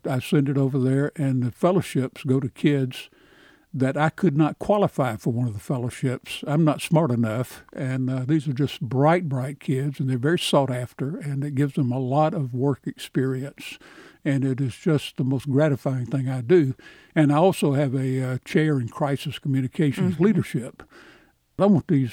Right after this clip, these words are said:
Speaker 1: next generation of young people to be at that table, so when a crisis occurs,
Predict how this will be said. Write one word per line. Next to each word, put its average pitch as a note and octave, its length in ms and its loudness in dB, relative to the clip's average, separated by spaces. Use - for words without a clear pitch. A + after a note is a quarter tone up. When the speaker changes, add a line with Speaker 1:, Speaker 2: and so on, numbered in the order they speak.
Speaker 1:
next D3 220 0
generation C#3+ 480 0
of B2+ 100 -6
young C3+ 200 0
people B2+ 420 -6
to D#3 80 -2
be C#3 160 2
at B2 100 -6
that - 240 -6
table, C#3 340 -2
so C#3 200 -2
when C3+ 100 0
a B2 60 -6
crisis E3 440 2
occurs, C3 440 -4